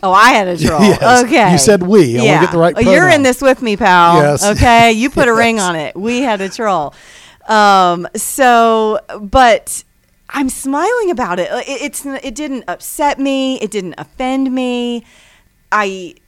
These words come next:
Speaker 1: do know who it was. And
Speaker 2: Yeah, we, we
Speaker 1: so,
Speaker 2: figured it out.
Speaker 1: you know, I do, I do have the context of where this came from.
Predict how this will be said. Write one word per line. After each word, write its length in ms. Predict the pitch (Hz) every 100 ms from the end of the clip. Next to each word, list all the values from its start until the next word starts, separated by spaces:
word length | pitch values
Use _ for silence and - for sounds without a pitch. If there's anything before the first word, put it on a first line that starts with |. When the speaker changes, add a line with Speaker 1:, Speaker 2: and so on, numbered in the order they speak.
| _ _
Speaker 1:
do 360 | 220 302 427 370
know 180 | 226
who 220 | - 277 214
it 80 | 165
was. 840 | 185 208 220 254 311 320 - - 208 _ _
And 200 | 220 208
Speaker 2:
Yeah, 180 | 214 190
we, 80 | 196 190
we 120 | 202 233
Speaker 1:
so, 80 | 330
Speaker 2:
figured 200 | 262 - -
it 20 |
out. 100 | -
Speaker 1:
you 60 | 240
know, 120 | 214
I 120 | 226
do, 400 | 220 247 262 254 226
I 200 | 226 247
do 180 | 208 254
have 160 | 220
the 80 | 196
context 540 | - 214 220 247 180
of 60 | 226
where 160 | 214 196
this 140 | 185
came 240 | - 240 247
from. 220 | 226